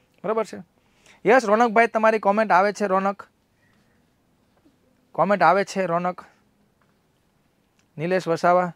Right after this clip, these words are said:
"બંધારણ મસ્ત છે, સર." Thank you. Thank you, નિલેશભાઈ. બસ, આ બધા લોકોનો પ્રેમ મળતો રહે, આ બધા લોકોનો સાથ સહકાર મળતો રહે, એટલે અમારી એનર્જી બની રહે, અમને મજા આવે. અમારો ખોરાક શું છે? આપ લોકોનો પ્રેમ.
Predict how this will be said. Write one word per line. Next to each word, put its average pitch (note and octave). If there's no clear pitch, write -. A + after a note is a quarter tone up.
"બંધારણ F#3
મસ્ત F3+
છે, F3+
સર." F3+
Thank F3+
you. G3+
Thank D3+
you, F#3
નિલેશભાઈ. E3
બસ, A#3
આ G#3
બધા A#3+
લોકોનો A#3
પ્રેમ A3
મળતો A3
રહે, G#3
આ F#3
બધા G#3
લોકોનો G3+
સાથ G3
સહકાર G3+
મળતો G3
રહે, D#3
એટલે A#3
અમારી B3
એનર્જી A#3
બની A#3
રહે, B3
અમને G#3+
મજા G3+
આવે. G#3+
અમારો A#3
ખોરાક A#3+
શું B3+
છે? G#3
આપ G3+
લોકોનો G#3
પ્રેમ. F#3